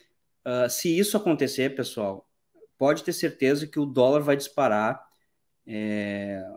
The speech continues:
a mo-, a moeda brasileira vai se desvalorizar, e isso é mais um motivo, mesmo pagando o imposto, de você deixar o dinheiro no exterior, tá? Assim,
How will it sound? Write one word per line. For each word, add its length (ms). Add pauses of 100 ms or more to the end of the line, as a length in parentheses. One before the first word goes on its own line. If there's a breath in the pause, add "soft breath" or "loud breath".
a 100
mo-, 460
a 220
moeda 380
brasileira 420
vai 220
se 160
desvalorizar, 880 (400 loud breath)
e 220
isso 180
é 40
mais 300
um 60
motivo, 480
mesmo 720
pagando 640
o 40
imposto, 760 (380)
de 100
você 280
deixar 300
o 40
dinheiro 320
no 100
exterior, 540 (520)
tá? 260
Assim, 480